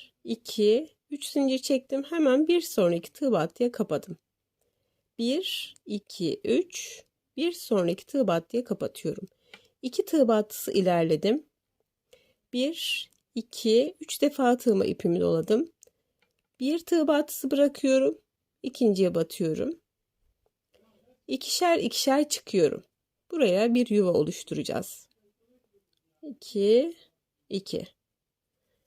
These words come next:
Hemen üzerine bir zincir. Devam ediyorum. İki, üç,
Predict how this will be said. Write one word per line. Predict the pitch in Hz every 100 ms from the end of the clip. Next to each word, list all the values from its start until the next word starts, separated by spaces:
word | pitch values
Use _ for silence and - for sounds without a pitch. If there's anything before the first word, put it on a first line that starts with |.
| _
Hemen | _ 302 226
üzerine | - 269 190 220 277
bir | 220 196
zincir. | 180 160 165 185 302 - - _ _ _ _ _ _ _
Devam | 240 233 233 202 185
ediyorum. | 170 160 156 160 -
İki, | 202 - - 233 262 311 _ _
üç, | - 262 370 - - -